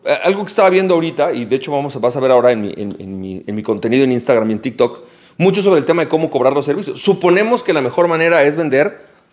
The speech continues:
a través de sesiones, porque lo suponemos, pero voy a demostrarte cómo Freud no cobraba así. De hecho, como Freud cobraba por un programa. Freud tenía un programa de trabajo y tenía un costo particular. Y era suficientemente alto, bastante alto, de hecho, ¿sí?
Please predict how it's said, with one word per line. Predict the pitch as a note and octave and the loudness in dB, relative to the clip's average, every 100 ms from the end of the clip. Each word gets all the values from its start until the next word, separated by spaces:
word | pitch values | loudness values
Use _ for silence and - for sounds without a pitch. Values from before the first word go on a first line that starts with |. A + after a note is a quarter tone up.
| _ _ _ | _ _ _
a | E3 | -2
través | F3+ F#3+ G#3+ | 4 4 4
de | A#3 A#3+ | 4 2
sesiones, | A#3 - D#4+ F4 C#3+ | 2 -2 0 0 -2
porque | - C#3+ E3 | -6 -6 -2
lo | F3 | -2
suponemos, | - G3 D#3+ G#3 D#4+ B2+ - | -2 -2 0 0 0 -2 0
pero | D#3 | 2
voy | D3 A#3 | 4 4
a | |
demostrarte | G#3+ D3 - D#3+ C3+ E3 | 2 -2 -2 -2 0 -4
cómo | E3+ E3 | -4 -4
Freud | D#3+ D#3 D3 F3 | -4 0 2 2
no | D3+ | 0
cobraba | D#3 D#3 D3+ | 0 2 2
así. | C#3+ B3 - _ _ - | 0 -4 -6 _ _ -4
De | D3 | -4
hecho, | - | 0
como | D#3+ C#3+ | 2 2
Freud | D#3 F#3 | 2 0
cobraba | F3+ D3 D#3+ | 2 2 2
por | C#3 | 2
un | C3+ C3+ | -4 -2
programa. | D#3 D3+ G#3 C#3+ - - _ _ _ _ | -2 0 0 -2 -8 -18 _ _ _ _
Freud | - D#3 | -2 0
tenía | D#3+ D3+ | 2 2
un | D3+ | 2
programa | D3 B2+ A#2+ | 2 2 2
de | B2 | 0
trabajo | B2+ D3+ C3+ A2 | 2 0 -2 -10
y | |
tenía | A#2 A#2+ | -6 -2
un | C3 | -2
costo | D#3+ D3+ | -2 -4
particular. | C3 - F3 C3+ B2 - - - | -4 -4 -2 -2 -2 -8 -20 -2
Y | D#3 | 2
era | E3+ | 2
suficientemente | - C#3 C3+ G3 F3+ E3 D#3 | 0 -2 -2 -2 -2 -2 0
alto, | C#3+ C#3+ | 0 0
bastante | F#2+ - - E3+ F3 | -4 -4 -2 0 0
alto, | D3 F#2+ | 0 -2
de | E2+ | -6
hecho, | - - _ | -8 -20 _
¿sí? | - E2 - | -14 -12 -12